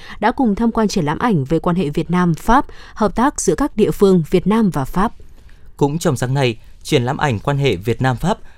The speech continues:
Speaker 2: hợp tác giữa các địa phương Việt Nam-Pháp đã được diễn ra tại khu vực sảnh khách sạn Melia trước phiên khai mạc toàn thể Hội nghị hợp tác giữa các địa phương Việt Nam-Pháp lần thứ mười hai.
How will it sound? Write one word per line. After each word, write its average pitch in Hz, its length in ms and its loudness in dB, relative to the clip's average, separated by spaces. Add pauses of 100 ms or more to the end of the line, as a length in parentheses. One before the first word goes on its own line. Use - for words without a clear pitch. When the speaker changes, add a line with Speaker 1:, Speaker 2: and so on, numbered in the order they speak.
Speaker 2:
hợp 143 200 2
tác 214 200 0
giữa 131 140 0
các 196 100 -4
địa 143 140 2
phương 139 240 0
Việt 117 160 0
Nam-Pháp 120 440 -2
đã 123 180 0
được 147 180 -4
diễn 113 160 -2
ra 120 280 0 (280)
tại 120 180 4
khu 185 160 0
vực 135 220 0
sảnh 117 240 0
khách 175 160 -4
sạn 123 260 -2
Melia 117 260 0 (400)
trước 214 160 -2
phiên 185 160 2
khai 160 160 -2
mạc 127 240 2
toàn 113 140 0
thể 110 280 2 (240)
Hội 156 160 2
nghị 139 160 0
hợp 123 200 -2
tác 214 180 -2
giữa 123 160 0
các 202 140 -4
địa 113 120 0
phương 123 240 0
Việt 110 160 0
Nam-Pháp - 380 -2
lần 117 180 0
thứ 104 100 -2
mười 117 140 0
hai. 110 280 2